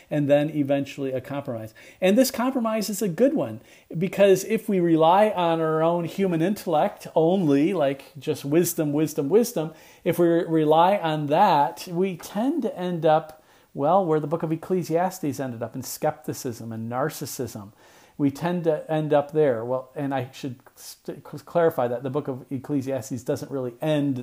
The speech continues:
there, because the very end is, uh, is much more hopeful about trusting in God. And, but still, uh, the book of Ecclesiastes has a very strong skepticism and narcissism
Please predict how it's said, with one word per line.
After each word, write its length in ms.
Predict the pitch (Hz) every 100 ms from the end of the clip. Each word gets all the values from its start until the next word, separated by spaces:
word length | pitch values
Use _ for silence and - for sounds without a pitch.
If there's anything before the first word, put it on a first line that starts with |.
| 123
there, 240 | 117 120
because 320 | 123 123 117
the 120 | 127
very 380 | 117 131 127 117 131
end 440 | 147 131 117 113 - _ _ _
is, 400 | 135 127 117 -
uh, 440 | - 123 113 117 131 -
is 360 | 131 120 117 -
much 260 | 131 117 120
more 100 | 120
hopeful 560 | 147 143 - 131 117
about 420 | 123 117 113 -
trusting 420 | - 131 - 131 120
in 120 | 113
God. 320 | 117 110 110
And, 320 | 120 117 110 - - _ - _
but 320 | 147 139 - - -
still, 560 | - - 226 180 165 - _
uh, 300 | 151 147 147
the 100 | 143
book 160 | 143 151
of 60 |
Ecclesiastes 800 | 147 - 170 156 151 139 123 139
has 240 | - 139 135
a 80 |
very 680 | 117 117 143 147 147 143 135
strong 800 | 135 - - 135 143 139 135 127
skepticism 880 | 117 - 143 - 131 - 135 131 127
and 160 | 120
narcissism 720 | 117 120 - - 131 127 120